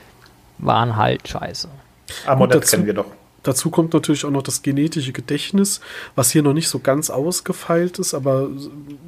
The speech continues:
Speaker 3: bisher ja eher auf der Ebene so, die, die, die teilen alle eine Erinnerung. Äh,
Speaker 1: Ja.
Speaker 3: da kann man natürlich davon ausgehen, dass die dann auch alle einen ähnlichen Charakter haben,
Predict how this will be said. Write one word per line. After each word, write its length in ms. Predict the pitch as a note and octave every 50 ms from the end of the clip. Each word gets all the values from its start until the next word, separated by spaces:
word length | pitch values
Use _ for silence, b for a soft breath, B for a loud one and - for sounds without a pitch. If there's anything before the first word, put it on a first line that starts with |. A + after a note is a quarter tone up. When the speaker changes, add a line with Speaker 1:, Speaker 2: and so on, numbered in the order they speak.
| F#3+ - -
Speaker 3:
bisher 320 | F#3+ F3 - - E3+ D#3+
ja 140 | D3+ D3+ D3
eher 260 | - - D#3 D#3+ D#3+
auf 140 | D#3 C#3+ -
der 140 | - C#3+ C3+
Ebene 320 | C3+ C#3 C#3+ D3+ D3+ D3
so, 120 | C#3 C#3 C3
die, 200 | C3 C#3+ C#3+ C3+
die, 200 | C3+ C#3 C3+ C3
die 160 | - - C#3
teilen 400 | - - - C#3+ C3 C#3 C#3+ C#3+
alle 300 | - B2 C3+ C#3 C#3+ -
eine 480 | A#2+ B2+ C3+ C#3+ C#3 C#3 C3+ C3+ C3 C3+
Erinnerung. 600 | B2 B2 C3 C#3+ D3 C#3+ B2+ B2+ B2 C3 E3 D#3 B B B B B B B B B B B B -
Äh, 360 | - C3 B2 B2 B2 B2+ B2
Speaker 1:
Ja. 60 | B2+ A#2
Speaker 3:
da 40 | A#2+
kann 160 | - - C3+
man 80 | C3+
natürlich 220 | C3 B2 - C3 -
davon 260 | - A#2+ - C3+ -
ausgehen, 420 | B2 B2+ B2+ - - C3 B2 A#2
dass 140 | A2+ A#2 -
die 180 | - - A#2+ A#2+
dann 200 | A2+ A2+ A#2 A2+
auch 240 | A2+ A#2 - - -
alle 200 | B2 B2 A#2+ A#2+
einen 140 | B2+ B2+ -
ähnlichen 360 | B2+ A#2+ B2 B2 - - A#2
Charakter 420 | - A#2+ A#2 B2 A#2+ - - A#2
haben, 240 | A2+ A2 A2 A2+ A2+